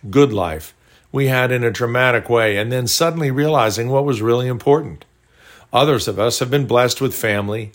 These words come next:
jobs, security, and wealth without any traumatic fall.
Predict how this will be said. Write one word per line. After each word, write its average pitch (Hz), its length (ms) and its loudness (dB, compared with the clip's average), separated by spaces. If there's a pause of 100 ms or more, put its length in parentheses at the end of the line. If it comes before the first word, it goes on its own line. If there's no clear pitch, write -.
jobs, 107 500 0
security, 110 680 -2
and 123 180 -2
wealth 104 480 0
without 131 380 2
any 156 180 0
traumatic 95 540 -4
fall. 98 500 0